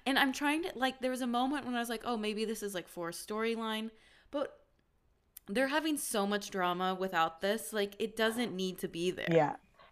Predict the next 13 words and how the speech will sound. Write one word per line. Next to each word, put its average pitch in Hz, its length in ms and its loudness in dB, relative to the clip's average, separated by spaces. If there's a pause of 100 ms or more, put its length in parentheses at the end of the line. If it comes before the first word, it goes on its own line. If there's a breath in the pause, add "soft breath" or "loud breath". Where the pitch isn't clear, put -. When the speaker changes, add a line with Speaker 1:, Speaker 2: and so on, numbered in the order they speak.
Speaker 2:
And 196 120 4
I 214 120 10
Speaker 1:
Without 247 680 6
it, 175 260 6
they're 208 220 10
in 202 500 4
shambles. 165 720 0
Speaker 2:
Well, 226 160 12
and 233 120 10
I 269 140 10
wondered 202 640 10
if 175 180 0
Kyle 175 500 4